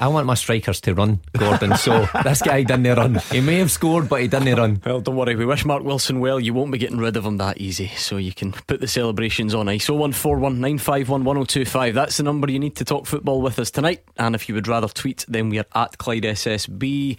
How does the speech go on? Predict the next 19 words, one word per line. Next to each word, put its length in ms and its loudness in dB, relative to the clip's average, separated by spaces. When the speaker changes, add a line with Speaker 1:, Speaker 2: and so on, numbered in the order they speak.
Speaker 3:
Twenty-five 1500 -4
and 80 0
a 40 0
bit 180 -2
hours 260 -2
to 100 -4
go 260 -2
until 200 -4
Scotland 400 -2
take 200 -2
on 100 0
Russia 340 0
at 120 0
Hampden 440 0
in 80 -2
a 80 0
massive 480 0
Euro 220 0
qualifier. 680 0